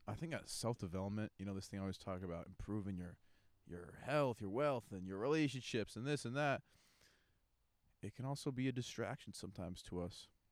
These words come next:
Like, I notice on myself that I have this need to control everything. I have an addiction to control. My ego always wants to be right, always wants to have its grip on everything.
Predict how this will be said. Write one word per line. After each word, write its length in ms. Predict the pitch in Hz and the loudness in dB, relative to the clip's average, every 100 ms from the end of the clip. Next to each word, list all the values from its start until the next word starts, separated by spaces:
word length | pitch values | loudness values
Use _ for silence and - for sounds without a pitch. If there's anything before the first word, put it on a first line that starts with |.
| - - | -20 -8
Like, 140 | 220 107 | -4 0
I 40 | |
notice 300 | 120 135 - | 4 4 4
on 60 | 113 | 2
myself 400 | 123 - 107 104 | 2 4 2 2
that 180 | - 95 - _ _ _ _ _ _ _ _ _ _ _ - - | 2 0 0 _ _ _ _ _ _ _ _ _ _ _ -14 -6
I 60 | |
have 200 | 101 113 | -2 0
this 160 | 120 107 | 0 0
need 380 | 98 110 120 101 | 0 0 -2 -4
to 380 | - 95 92 92 - - - - - | -2 2 2 0 -4 -18 -16 -16 -12
control 580 | - 92 - 117 131 87 | -12 -8 0 4 6 6
everything. 340 | 92 92 80 | 2 -2 -4
I 60 | 69 | -4
have 160 | 98 104 | 0 4
an 80 | |
addiction 400 | 104 90 127 - | 2 4 0 0
to 60 | 107 | -4
control. 320 | 98 - 127 | -4 -2 0
My 160 | 104 92 | 0 -2
ego 420 | 107 104 104 95 - - _ _ | -2 2 4 4 0 -12 _ _
always 460 | - 101 101 104 98 | -2 0 2 2 2
wants 220 | 101 95 | -2 -2
to 80 | - | -4
be 140 | 92 | -2
right, 340 | 87 101 110 110 | 4 6 8 6
always 240 | 90 92 | 4 2
wants 240 | 95 95 - | 0 -2 -2
to 260 | 95 90 92 _ _ - _ _ _ _ _ _ _ - - - | 0 0 -2 _ _ -20 _ _ _ _ _ _ _ -20 -20 -8
have 200 | - 107 | 0 2
its 140 | 101 | 0
grip 400 | 90 92 104 113 | -2 0 2 2
on 100 | 113 | 4
everything. 600 | 110 110 107 107 104 104 | 2 4 2 2 0 -2